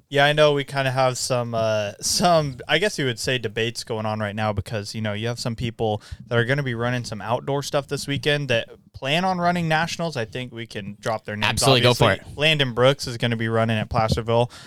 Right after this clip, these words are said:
Speaker 1: um, I think Saturday, right?
Speaker 2: Yeah.
Speaker 1: But, uh, you know, it could rain out, and I think Tanner Thorson plans to race here, and he's gonna be running Merced with the Outlaws. So, uh, you know, some people are,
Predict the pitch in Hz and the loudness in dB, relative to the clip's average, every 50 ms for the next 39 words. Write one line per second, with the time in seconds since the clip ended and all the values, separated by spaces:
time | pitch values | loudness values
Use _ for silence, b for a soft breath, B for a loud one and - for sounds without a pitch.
0 | B B B B - 117 117 113 110 107 107 107 110 - 123 117 107 - - - | B B B B 2 4 4 4 4 2 2 0 0 0 -2 -2 -2 -2 -2 2
1 | 127 123 131 127 117 110 101 101 107 110 113 117 127 - 123 123 117 147 165 160 | 4 4 4 4 2 0 0 2 4 6 6 6 4 4 4 6 8 8 8 6
2 | 143 131 131 117 b b b b b b b - 127 123 123 120 120 117 117 117 | 6 4 2 0 b b b b b b b 4 6 8 8 8 8 6 4 6
3 | 117 110 113 110 - - 143 143 131 127 127 123 123 123 123 123 120 117 110 107 | 6 6 4 2 2 2 4 4 4 4 4 4 4 4 4 4 4 2 -2 0
4 | - 117 110 - - 139 131 120 113 - - 139 156 160 - - 165 151 - - | 0 -2 -2 -2 -2 0 0 0 0 2 2 2 2 2 0 -2 -6 -4 -4 -4
5 | 147 143 143 139 - - 139 131 131 135 131 - - 143 135 123 123 127 127 127 | -2 -2 -2 -4 -4 -4 0 0 2 2 0 0 0 0 0 0 0 -2 -4 -2
6 | - - 127 123 123 117 117 117 113 113 110 104 107 104 - - 113 110 110 107 | -2 -2 -2 -2 0 0 0 0 0 0 -2 -2 -4 -6 -2 0 0 0 0 -2
7 | 104 - 98 98 110 120 131 - 143 135 131 131 131 127 - - - 107 101 107 | -4 -2 -2 0 0 0 0 0 0 2 2 2 2 2 -2 -2 -2 0 0 -2
8 | B B B B B B B B - 104 101 101 101 98 101 107 110 110 107 107 | B B B B B B B B -2 0 2 2 2 0 0 0 0 2 2 2
9 | 110 107 - - - 143 147 147 175 165 156 - 170 156 151 143 139 | 2 0 -4 -2 -2 -2 0 0 -2 -4 0 2 4 4 6 4 4